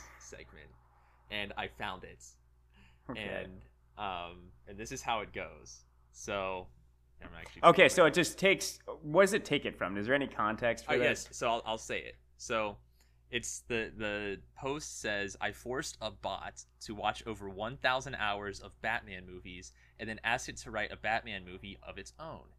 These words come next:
Speaker 1: Here is the first page."
Speaker 2: Okay.
Speaker 1: <laughs> All right,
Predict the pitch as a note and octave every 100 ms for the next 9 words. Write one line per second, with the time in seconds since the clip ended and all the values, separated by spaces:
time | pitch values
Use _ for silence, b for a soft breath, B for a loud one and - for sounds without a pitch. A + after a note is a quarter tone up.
0 | _ _ - - B2+ C3+ A#2+ G#2+ - G#2
1 | - - F2+ A1+ - - - _ b b
2 | - _ _ _ - C3+ G#2 A2 F2+ -
3 | - A2+ A2+ F2+